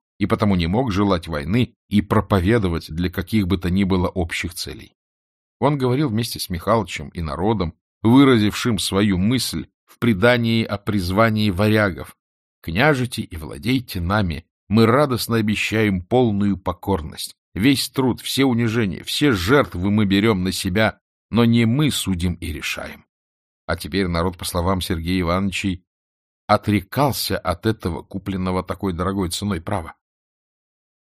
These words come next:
Ему хотелось еще сказать, что если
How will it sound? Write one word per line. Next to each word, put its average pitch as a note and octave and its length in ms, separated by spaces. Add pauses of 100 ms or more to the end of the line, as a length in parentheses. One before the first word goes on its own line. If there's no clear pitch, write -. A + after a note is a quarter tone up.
(240)
Ему D3 160
хотелось D3 460
еще A#2+ 220
сказать, G#2+ 360
что - 220
если F2+ 500